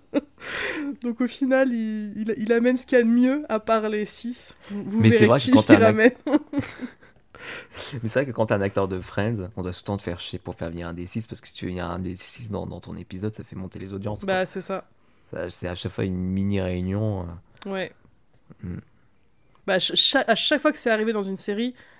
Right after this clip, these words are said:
Speaker 1: l'épisode était marketé à fond, quoi.
Speaker 2: Ah bah
Speaker 1: C'était,
Speaker 2: oui.
Speaker 1: euh... Et tu pouvais pas le manquer, ça, c'est sûr et
Speaker 2: Ça doit
Speaker 1: certain.
Speaker 2: être assez
Speaker 1: C'est pour
Speaker 2: chiant.
Speaker 1: ça, mais c'est pour ça que c'était drôle, la... la caméo d'un des six dans l'épisode, parce que pour le coup, elle était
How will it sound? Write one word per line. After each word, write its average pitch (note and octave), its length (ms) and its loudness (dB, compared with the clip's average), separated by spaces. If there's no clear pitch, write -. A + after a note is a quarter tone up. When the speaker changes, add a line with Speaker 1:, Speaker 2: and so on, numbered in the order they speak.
Speaker 1:
l'épisode G3 460 0
était F3+ 240 0
marketé G3 680 -2
à D#3+ 120 -2
fond, - 500 -6
quoi. F3 200 -6
Speaker 2:
Ah - 20 -8
bah A#2+ 120 -8
Speaker 1:
C'était, - 60 -4
Speaker 2:
oui. G#2+ 160 0
Speaker 1:
euh... - 140 -6
Et G3+ 60 -8
tu - 120 -16
pouvais F3+ 200 -2
pas E3+ 120 2
le F3 80 -4
manquer, F3 280 -8
ça, - 160 -16
c'est F#3 140 -16
sûr - 200 -10
et - 40 -8
Speaker 2:
Ça F2 100 -14
doit - 80 -8
Speaker 1:
certain. G3+ 160 -12
Speaker 2:
être - 80 -18
assez - 160 -12
Speaker 1:
C'est C#4 140 2
pour D4 100 4
Speaker 2:
chiant. - 120 2
Speaker 1:
ça, - 120 -4
mais A#3+ 100 2
c'est C4+ 100 -2
pour C#4+ 80 0
ça E4+ 60 4
que F4 80 2
c'était C4 200 4
drôle, C4 240 4
la... G#3+ 220 8
la G#3 160 4
caméo B3 400 4
d'un A3+ 120 2
des G#3+ 120 2
six B3+ 240 -6
dans A3 100 0
l'épisode, A3+ 320 2
parce A3 140 -2
que - 80 -10
pour G#3+ 140 -6
le - 60 -20
coup, D4+ 80 2
elle B3 80 8
était - 240 -2